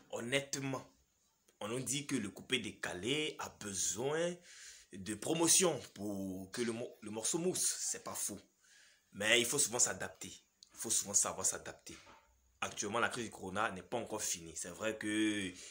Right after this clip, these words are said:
y a eu le déconfinement et tout, on essaie de sortir, tout en respectant les mesures barrières.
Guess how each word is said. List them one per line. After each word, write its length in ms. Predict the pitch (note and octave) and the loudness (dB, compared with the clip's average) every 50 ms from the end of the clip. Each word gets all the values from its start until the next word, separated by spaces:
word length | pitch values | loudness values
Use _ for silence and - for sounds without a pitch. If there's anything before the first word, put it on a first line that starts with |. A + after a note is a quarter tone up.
| - - | -12 -6
y 40 | - | -4
a 40 | F#2 | -2
eu 80 | G2 | -2
le 80 | G2+ G2+ | -2 -2
déconfinement 720 | F2+ F#2+ F#2 - F#2 F2 - - F#2 F2 F2 E2+ F2+ G2 | -4 -4 -6 -6 -6 -6 -6 -8 -8 -8 -8 -4 -2 -2
et 140 | G2+ G2 F2+ F#2 - | -2 -2 -4 -6 -8
tout, 420 | - G#2 G#2+ A2 A2+ A2+ A2+ A2 G#2 | -6 -2 0 0 2 2 2 0 0
on 120 | F#2+ F#2 | -2 -2
essaie 200 | F#2+ F#2 - G2 | -2 -2 -2 -2
de 100 | F#2 F#2 | -2 -2
sortir, 920 | F#2 - - E2 - - - - - G2+ G#2+ A2 A#2 A#2+ B2 B2 A#2+ A#2+ - - - - - - - - - - | -2 -2 -2 -4 -6 -10 -6 -4 -2 0 0 2 2 0 0 0 -2 -4 -6 -10 -14 -14 -14 -16 -18 -18 -12 -8
tout 160 | - B2+ - | -6 -2 0
en 60 | A#2 | 0
respectant 340 | G#2+ A2 G#2 - G2 - A2 | 2 2 0 0 0 -2 0
les 80 | G#2+ G#2 | 0 0
mesures 300 | G2 G2 F#2+ F#2 G#2+ G#2 | -2 -4 -4 -4 -4 -2
barrières. 640 | F#2 F#2 F2+ F2+ F2+ F#2+ G#2 A#2+ C3 C#3+ D3 D#3 - | 0 0 0 -2 0 0 4 6 8 8 6 6 2